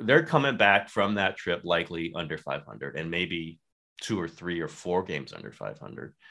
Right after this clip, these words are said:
So, um, just be ready for that. That's what I'm saying. Just be re-, this is where they're at. And then all of a sudden they're gonna be out of the playoff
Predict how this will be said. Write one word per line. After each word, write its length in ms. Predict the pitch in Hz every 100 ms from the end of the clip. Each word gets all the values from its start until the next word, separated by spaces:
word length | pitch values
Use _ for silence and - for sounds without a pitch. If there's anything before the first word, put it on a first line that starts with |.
| - _ -
So, 560 | - 80 78 73 76 -
um, 500 | 76 76 73 76 - _ _ _
just 200 | - 147
be 80 | 175
ready 200 | 175 165
for 140 | 113 76
that. 140 | -
That's 120 | 101 123
what 60 |
I'm 40 | 131
saying. 160 | 95
Just 160 | 101 101
be 120 | 127
re-, 180 | 123 127
this 180 | 131 151
is 120 | 135
where 180 | 139 147
they're 180 | 143 139
at. 180 | 85 - _ _ _ -
And 140 | 95
then 100 | 104
all 140 | 107
of 60 | 120
a 20 |
sudden 120 | 143
they're 100 | 123
gonna 140 | 117 104
be 140 | 98
out 200 | 87 107
of 120 | 123
the 120 | 123 117
playoff 420 | 131 117 90